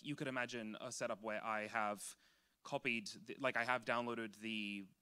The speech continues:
code necessary to run my own containers on my machine, and I run this thing. It would be very strange for a container to, for a container to overwrite stuff that's on the host. So anyway, being able to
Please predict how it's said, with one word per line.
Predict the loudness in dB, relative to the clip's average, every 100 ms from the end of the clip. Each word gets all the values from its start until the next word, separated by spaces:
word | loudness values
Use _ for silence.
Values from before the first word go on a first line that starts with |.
| _ _ _ _
code | -2 -2
necessary | 0 -4 -4 -4 -2
to |
run | -2 -2
my | -4
own |
containers | -6 -8 -6 -6
on | -6
my | -10
machine, | -10 -8 -8 -10 -10 -6
and |
I | -6 -4
run | -2 -4
this | -4
thing. | -8 -10 -12 -12
It | -12 -10
would | -8
be | -2
very | -2
strange | 0 -2 -4 -6
for | -8
a | -8
container | -8
to, | -8 -10 -12 _ _ _ -10
for | -8
a | -6
container | -6 -6
to | -6 -4
overwrite | -4 0 -2 -2
stuff | -6 -8 -10
that's | -14
on |
the | -12
host. | -14 -16 -18 -20 -20 -20 -20 2
So | 6
anyway, | 6 4
being | 4
able | 4
to | 2